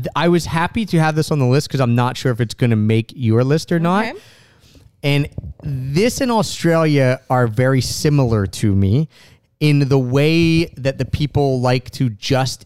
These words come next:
Speaker 1: enjoy life,
Speaker 2: Mm-hmm.
Speaker 1: and that is Ireland.
Speaker 2: Okay, yeah. I,
Speaker 1: And
Speaker 2: you know what? That's such a good thought. That's a really,
Speaker 1: It,
Speaker 2: it's not on my
Speaker 1: it
Speaker 2: list,
Speaker 1: wasn't
Speaker 2: but
Speaker 1: the
Speaker 2: only 'cause
Speaker 1: first
Speaker 2: I kind of forgot <laughs> that we went there.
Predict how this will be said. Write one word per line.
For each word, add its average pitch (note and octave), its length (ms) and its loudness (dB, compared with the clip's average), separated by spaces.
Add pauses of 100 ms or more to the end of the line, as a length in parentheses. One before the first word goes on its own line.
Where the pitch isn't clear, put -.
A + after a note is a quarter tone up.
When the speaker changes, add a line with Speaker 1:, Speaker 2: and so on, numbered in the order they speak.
Speaker 1:
enjoy A2+ 640 0 (100)
life, G#2+ 500 0
Speaker 2:
Mm-hmm. F#3+ 460 -2
Speaker 1:
and A#2+ 200 2
that C3+ 260 -2
is B2 240 0
Ireland. F#2+ 520 -2 (520)
Speaker 2:
Okay, G4 200 0 (300)
yeah. - 120 2
I, - 220 0
Speaker 1:
And C#4 180 0
Speaker 2:
you E4+ 80 0
know F4 140 0
what? E4 240 0
That's D4 220 -4
such C#4+ 200 -4
a C4 40 -4
good A#3+ 180 -6
thought. G3+ 280 -2 (180)
That's A3+ 280 0
a C4 60 0
really, A3+ 520 -2 (560)
Speaker 1:
It, G3+ 80 2
Speaker 2:
it's G3+ 120 -2
not C4+ 200 2 (100)
on A3 100 -2
my F#3+ 100 0
Speaker 1:
it F#3+ 80 2
Speaker 2:
list, D#3+ 160 0
Speaker 1:
wasn't A3 320 0
Speaker 2:
but G3 80 0
Speaker 1:
the C4+ 40 0
Speaker 2:
only F4 120 -4
'cause F#4+ 140 2 (100)
Speaker 1:
first - 20 -2
Speaker 2:
I F4 100 0
kind C#4+ 340 -4
of D4 80 -2
forgot C4 500 -2
<laughs> - 20 -2
that - 160 -2
we E4 160 -2
went E4+ 260 -8
there. - 200 -12